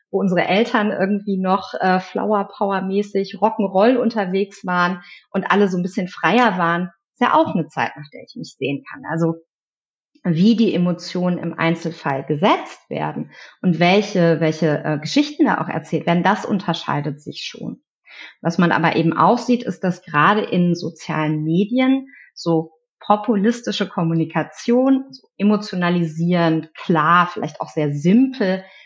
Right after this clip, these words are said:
oft sehr erfolgreich ist. Und das ist, glaube ich, auch eine Herausforderung für Politik, einen Mittelweg zu finden zwischen einer klaren Kommunikation, die auch durchaus die Herzen von Menschen anspricht, weil Politik muss nämlich gar kein langweiliges Thema sein,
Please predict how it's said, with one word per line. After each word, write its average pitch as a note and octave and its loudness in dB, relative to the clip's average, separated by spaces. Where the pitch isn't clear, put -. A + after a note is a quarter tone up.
oft - -2
sehr F3 2
erfolgreich G#3 0
ist. - -16
Und F#3 4
das G3+ 4
ist, B3 -2
glaube E3+ 2
ich, - -6
auch - -8
eine E3 2
Herausforderung F3+ 0
für E3+ -2
Politik, E3 0
einen F3+ 0
Mittelweg G3+ 2
zu - -10
finden F3+ -2
zwischen E3 -4
einer C#3+ -2
klaren A#3 0
Kommunikation, F#3+ 2
die F#3 0
auch - 0
durchaus G3+ 0
die E3 -2
Herzen F#3+ 0
von F3 -4
Menschen E3 -2
anspricht, - -2
weil F3+ 0
Politik F#3+ -6
muss A3+ 2
nämlich C4 2
gar A#3+ 0
kein A3+ -2
langweiliges A3 0
Thema A3+ 4
sein, G3+ -2